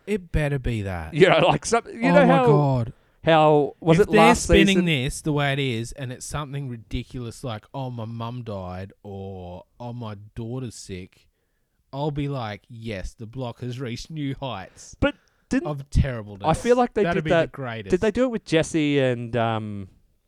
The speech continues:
Speaker 2: we all remember her name, the country singer?
Speaker 1: Yeah, Jessie's girl.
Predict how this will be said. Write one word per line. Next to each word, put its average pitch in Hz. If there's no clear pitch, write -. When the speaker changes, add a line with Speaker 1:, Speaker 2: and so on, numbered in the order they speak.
Speaker 2:
we 110
all 127
remember 127
her 120
name, 127
the 120
country 143
singer? 156
Speaker 1:
Yeah, 165
Jessie's 160
girl. 165